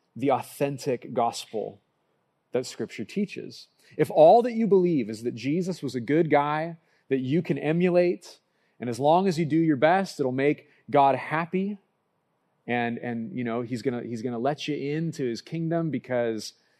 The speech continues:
you know, you, you did your best. There's no power in that. There's no power in that way of life. We're mistaken.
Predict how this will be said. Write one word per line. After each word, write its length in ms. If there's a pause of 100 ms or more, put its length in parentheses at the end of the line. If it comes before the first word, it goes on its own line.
(160)
you 140
know, 420
you, 180
you 120
did 240
your 120
best. 580 (680)
There's 120
no 120
power 360
in 140
that. 240 (420)
There's 100
no 100
power 400
in 240
that 260 (220)
way 220
of 140
life. 340
We're 100
mistaken. 720